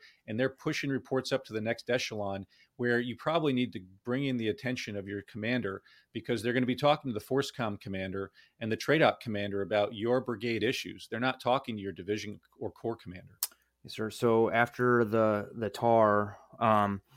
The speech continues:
Speaker 2: is, is readiness reported up to the, to the joint level? Like, how, how is, how does the joint staff receive, like, our, our readiness reports, our ratings?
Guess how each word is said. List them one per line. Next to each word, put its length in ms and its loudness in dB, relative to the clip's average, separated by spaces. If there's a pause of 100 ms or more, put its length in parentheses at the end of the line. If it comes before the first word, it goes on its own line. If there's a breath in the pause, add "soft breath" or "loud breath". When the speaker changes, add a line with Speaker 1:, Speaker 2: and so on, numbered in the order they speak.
(580 loud breath)
Speaker 2:
is, 280 0
is 200 2
readiness 400 6
reported 440 4
up 180 4
to 120 2
the, 300 2
to 100 -10
the 80 -2
joint 340 2
level? 540 4
Like, 100 -8
how, 240 6
how 340 4
is, 360 -2 (320)
how 240 -2
does 140 4
the 80 -4
joint 240 2
staff 420 4
receive, 400 -2
like, 180 2
our, 260 2
our 180 2
readiness 600 -2
reports, 440 -4
our 80 -4
ratings? 500 -6